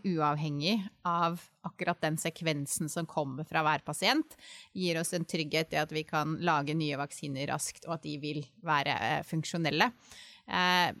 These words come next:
og det å oppskalere, den måten vi oppskal-, eh, lager vaksinen vår på, det handler bare om hvor store tanker du har. Det er en, i utgangspunktet,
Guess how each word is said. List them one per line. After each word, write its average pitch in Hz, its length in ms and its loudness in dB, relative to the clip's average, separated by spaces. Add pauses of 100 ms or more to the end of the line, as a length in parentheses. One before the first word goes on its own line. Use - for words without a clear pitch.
og 175 160 0
det 175 100 6
å 170 80 4
oppskalere, 170 680 2
den 180 100 4
måten 165 340 2
vi 160 200 4
oppskal-, 156 520 -2
eh, 165 220 2
lager 147 400 2
vaksinen 151 400 -2
vår 147 160 0
på, 208 220 2 (160)
det 170 160 6
handler 156 420 4
bare 151 320 6
om 151 160 2
hvor 156 140 -2
store 151 280 -4
tanker 151 380 -2
du 147 80 -2
har. 135 240 4
Det 180 80 2
er 160 220 4
en, 156 400 -2 (100)
i 170 160 -4
utgangspunktet, 156 880 -2